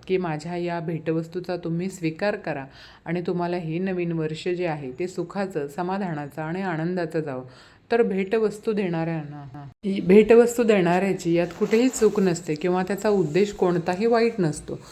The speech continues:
पण या भेटवस्तू जेव्हा आपण खरेदी करतो, पण आपण विचार करून घ्याव्यात, जेणेकरून वास्तुशास्त्रानुसार आपल्यालासुद्धा त्याचा फायदा होईल आणि आपण ज्याला देतोय तर त्या व्यक्तीलासुद्धा त्याचा फायदा होईल.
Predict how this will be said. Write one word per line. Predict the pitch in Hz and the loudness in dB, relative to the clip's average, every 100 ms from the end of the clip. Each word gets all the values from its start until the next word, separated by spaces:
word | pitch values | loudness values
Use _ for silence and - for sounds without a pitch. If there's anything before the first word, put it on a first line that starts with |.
| - - - | -20 -20 4
पण | 247 226 151 151 - | 8 8 6 -2 -4
या | 190 196 | -2 0
भेटवस्तू | 190 180 185 185 180 202 | 0 0 0 -2 -4 -4
जेव्हा | 185 175 170 180 | -2 0 -2 -2
आपण | 165 170 180 | -2 -2 -2
खरेदी | 190 175 185 | 0 2 2
करतो, | 208 165 143 135 135 - - - - | 2 2 0 -4 -10 -16 -20 -14 -2
पण | 196 196 | 0 2
आपण | 196 175 180 | 0 -2 0
विचार | 202 208 202 196 | 2 0 0 -2
करून | 196 190 196 | 0 2 2
घ्याव्यात, | 190 170 151 165 165 170 | 2 0 0 -2 -4 -2
जेणेकरून | 170 175 180 180 180 185 | 0 2 2 0 0 -2
वास्तुशास्त्रानुसार | 180 165 165 208 196 165 - 160 156 156 180 156 - | -2 -2 -2 -4 0 -2 -2 -4 -2 -4 -4 -6 -6
आपल्यालासुद्धा | 165 180 202 226 226 196 233 | -10 -4 0 0 -2 -2 0
त्याचा | 262 262 269 | 0 0 -2
फायदा | 269 269 220 | 0 2 2
होईल | 196 147 147 - - - - | 2 0 -2 -8 -16 -20 -10
आणि | 165 170 190 | -4 0 2
आपण | 175 170 196 165 | 0 2 2 2
ज्याला | 170 175 | 2 0
देतोय | 180 180 156 170 151 135 - | 2 2 0 0 0 -2 -4
तर | 170 | -4
त्या | 160 190 196 | -2 0 2
व्यक्तीलासुद्धा | 214 185 - 165 165 170 160 175 185 | 2 0 -2 0 0 -2 -4 -4 -2
त्याचा | 185 151 180 | -2 -2 -4
फायदा | 190 220 175 165 | 0 2 2 2
होईल. | 151 127 | 0 -4